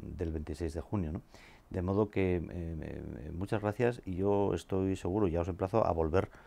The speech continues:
sobre el, eh, no sobre las, eh, expectativas, sino los resultados del veintiséis de junio,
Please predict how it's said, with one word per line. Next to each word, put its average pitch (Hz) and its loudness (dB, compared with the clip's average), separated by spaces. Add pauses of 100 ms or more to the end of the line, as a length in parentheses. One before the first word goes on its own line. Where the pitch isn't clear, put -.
(280)
sobre 87 2
el, 82 -2
eh, 73 -6
no 98 2
sobre 92 -2
las, 87 -2
eh, 87 0
expectativas, 90 -2
sino 87 -2
los 78 -4
resultados 82 -4
del 87 0
veintiséis 85 -4 (400)
de 92 0
junio, 90 0